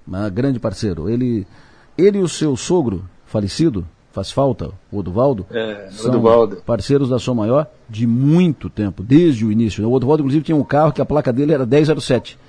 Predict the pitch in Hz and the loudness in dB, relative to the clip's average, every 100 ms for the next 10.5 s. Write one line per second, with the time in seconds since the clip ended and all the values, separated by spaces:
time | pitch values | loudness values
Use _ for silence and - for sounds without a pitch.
0 | - - - - - 107 110 101 127 135 | -20 -20 -20 -16 -6 0 2 4 6 6
1 | 123 123 - - - - 120 135 107 90 | 4 0 -4 -10 -8 -2 2 4 2 0
2 | 73 123 120 113 95 117 156 165 165 - | 0 0 2 0 2 4 4 4 -2 -4
3 | - 104 170 175 123 120 - 107 117 104 | -4 4 4 6 4 2 0 -4 -4 -6
4 | - 139 143 135 123 147 123 101 - - | -2 2 4 2 0 0 0 -4 -6 -4
5 | 131 120 107 87 101 123 131 123 104 104 | 0 0 0 -2 -2 -2 0 0 -2 -2
6 | 113 107 123 117 98 - 147 139 107 - | -2 0 2 0 -2 -2 -2 0 0 2
7 | 160 151 127 131 107 117 131 123 131 123 | 2 2 0 0 0 0 0 0 -2 -2
8 | 104 117 120 117 113 107 117 117 - 113 | 0 0 0 -2 -2 -2 -2 -4 -4 -4
9 | 104 120 117 90 - - - - - - | -2 -2 -2 -6 -10 -18 -20 -20 -20 -12
10 | - 165 214 202 | -2 2 4 4